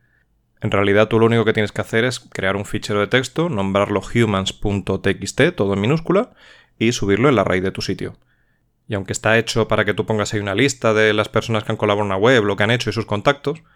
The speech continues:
la verdad es que, mm, cada uno lo utiliza un poco como quiere. Y es muy curioso porque como es una cosa que no es intrusiva, que no afecta a la página para nada, que simplemente subir un fichero más ahí, que no afecta para nada,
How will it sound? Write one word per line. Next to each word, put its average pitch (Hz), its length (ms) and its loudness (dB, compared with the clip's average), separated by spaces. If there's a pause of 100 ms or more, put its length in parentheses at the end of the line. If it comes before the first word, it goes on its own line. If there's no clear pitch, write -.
(340)
la 104 100 -2
verdad 101 240 4
es 120 80 0
que, 139 320 0
mm, 107 380 -8
cada 98 260 -2
uno 110 220 2
lo 117 80 6
utiliza 104 340 0
un 117 80 -2
poco 110 260 -2
como 101 200 -6
quiere. 117 300 -2 (580)
Y 113 100 2
es 123 60 4
muy 143 120 4
curioso 175 420 2
porque 104 240 0
como 104 300 -2
es 123 140 -4
una 117 200 0
cosa 147 340 0
que 104 120 -2
no 104 80 -2
es 101 100 -6
intrusiva, 147 540 -2
que 120 80 -2
no 104 120 0
afecta 104 340 -2
a - 20 2
la 101 100 0
página 104 340 -4
para 98 140 -2
nada, 147 240 0
que 131 80 -4
simplemente 107 460 -4
subir 104 200 -2
un 104 60 -2
fichero 104 320 -4
más 104 160 -4
ahí, 147 160 0
que - 80 -12
no 104 100 -8
afecta - 380 -4
para 113 160 -2
nada, 165 300 -2